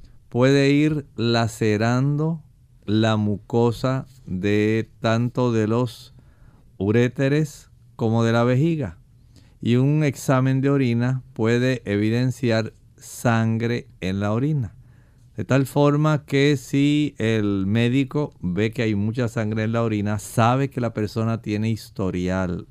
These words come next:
de padecer, eh, niveles elevados de ácido úrico. El hacer esta prueba en la orina, la presencia de urato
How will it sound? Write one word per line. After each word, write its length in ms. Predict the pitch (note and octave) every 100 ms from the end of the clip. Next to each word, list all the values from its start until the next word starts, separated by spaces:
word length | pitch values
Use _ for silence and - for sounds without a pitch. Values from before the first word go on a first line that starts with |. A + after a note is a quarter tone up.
| -
de 320 | E2+ E2 A2
padecer, 800 | - G#2 A2 G#2+ G2+ F#2 G2 - -
eh, 340 | - F2 E2+ E2
niveles 420 | F2+ F2+ F#2 G#2
elevados 600 | G2+ G2 G2 F2+ F2 G2
de 80 | E2
ácido 400 | D2+ - G2+ G2+
úrico. 520 | F2+ D#2+ F2+ - C#3 - - - - - - -
El 140 | B2
hacer 280 | B2+ A2+ D#3
esta 300 | D#3 D#3+ C#3+
prueba 540 | C#3 C#3 C#3+ A2 G#2+ - - -
en 180 | A2 A#2+
la 120 | C3
orina, 520 | C3 A2 G#2 B2 A#2+ - -
la 140 | -
presencia 800 | F2 E2 - G#2 G#2+ - B2 A#2
de 100 | G2
urato 600 | F2 F2 G2 G2 - E2